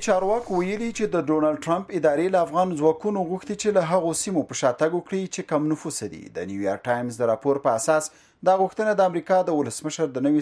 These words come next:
ستراتیژۍ برخه ده او هدف ترې د افغانستان د نظامي قواو د زیانونو کمیدل او په ښارونو د افغانستان د ملي امنیتي ځواکونو د تمرکز زیاتېدل دي. د افغانستان د ملي دفاع وزارت دا مني، خو وایي چې دا خپله د ملي دفاع وزارت ستراتیژي ده چې د ملي اردو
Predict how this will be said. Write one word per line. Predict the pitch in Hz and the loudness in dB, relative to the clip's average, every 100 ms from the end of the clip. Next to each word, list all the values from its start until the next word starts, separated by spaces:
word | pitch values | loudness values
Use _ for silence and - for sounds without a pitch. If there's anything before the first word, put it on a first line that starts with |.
| 147 | 0
ستراتیژۍ | 139 - 135 151 143 | -2 -2 -6 -4 0
برخه | 160 - - | 0 0 -8
ده | - - _ _ - | -8 -8 _ _ -12
او | 82 | -10
هدف | 82 120 131 | 0 0 0
ترې | 165 156 | 0 2
د | 127 | 2
افغانستان | 107 101 - 139 135 | 0 -4 -2 -2 -2
د | 113 | -4
نظامي | 101 120 151 - | -4 -4 -4 2
قواو | 156 156 139 | 4 4 0
د | 123 | -2
زیانونو | 113 120 127 - | -2 0 -4 -4
کمیدل | 104 98 151 190 - _ _ 185 | -6 0 0 0 -10 _ _ 2
او | 208 | 2
په | 208 | 0
ښارونو | 190 131 147 190 156 | 2 2 2 0 2
د | 120 | 2
افغانستان | 98 92 - 127 135 | 0 -8 -6 -4 -2
د | 113 | -4
ملي | 98 131 151 | -2 0 0
امنیتي | 110 95 - 175 | 0 -6 -6 0
ځواکونو | 185 175 185 185 180 _ _ - | 0 0 0 0 -2 _ _ -16
د | 90 - | -14 -12
تمرکز | 80 - 110 104 | -14 -10 -10 -2
زیاتېدل | 127 135 165 127 87 | -2 0 -4 -6 -8
دي. | 76 73 - _ _ _ 165 | -12 -14 -18 _ _ _ 2
د | 190 | 2
افغانستان | 202 220 240 247 | 2 -2 -2 0
د | 226 | 0
ملي | 214 226 214 | -2 -2 -2
دفاع | 208 208 | 2 2
وزارت | 196 196 196 190 | 2 2 2 2
دا | 185 185 | 2 2
مني، | 185 123 | 0 -2
خو | - 120 | -2 2
وایي | 143 190 | 2 2
چې | 185 | 0
دا | 175 - | 0 0
خپله | 202 196 | -2 0
د | 175 | -2
ملي | 170 185 | -4 -4
دفاع | 160 165 175 | -4 2 2
وزارت | 160 147 160 160 | 4 2 0 0
ستراتیژي | 160 139 113 135 180 | 0 0 -2 -4 -4
ده | 190 | -4
چې | 160 | -4
د | 147 | 0
ملي | 147 170 147 | 0 2 0
اردو | 120 | -2